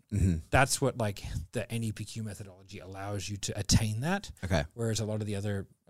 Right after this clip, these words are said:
Speaker 2: uh, ways of doing things are just a little bit too ethereal. They're not granular enough
Speaker 1: Mm-hmm.
Speaker 2: to where you can really dive into the detail and specifics on it.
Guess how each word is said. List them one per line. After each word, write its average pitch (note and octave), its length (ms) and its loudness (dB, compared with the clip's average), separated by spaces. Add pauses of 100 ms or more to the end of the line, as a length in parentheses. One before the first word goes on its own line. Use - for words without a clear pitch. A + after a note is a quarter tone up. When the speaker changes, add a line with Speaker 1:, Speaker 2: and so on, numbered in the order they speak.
Speaker 2:
uh, G2+ 100 -2
ways G#2 300 0
of G2 120 -4
doing G2+ 320 -2
things G2 280 -8
are F#2+ 160 -6
just G2+ 220 -4
a B2 40 0
little A#2+ 260 2
bit A#2+ 200 -2
too G#2+ 200 -2
ethereal. G2 500 -4
They're G2 100 -6
not A2 200 -6
granular G2 540 -6
enough D3 360 -6
Speaker 1:
Mm-hmm. F#2+ 260 8 (160)
Speaker 2:
to B2 120 4
where G#2+ 120 10
you G#2 160 8
can G#2+ 160 0
really G2 220 4
dive F#2 320 -4
into G2 200 -8
the F#2+ 100 -8
detail F#2+ 420 -4
and F#2+ 120 -4
specifics - 540 -2
on C3+ 120 2
it. F#3 180 2